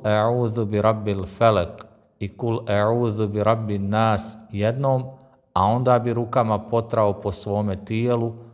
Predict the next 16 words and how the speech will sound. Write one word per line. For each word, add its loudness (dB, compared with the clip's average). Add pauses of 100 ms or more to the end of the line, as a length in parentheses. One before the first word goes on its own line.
(140)
počevši -2
od -2
glave 4
i -8
lica, -2 (360)
pa 0
sve 0
dokle 0
bi -6
mogao 2
doprijeti. -4 (880)
Dalje 2
poslanik -4
alejhi 2
selam -4
preporuča: -4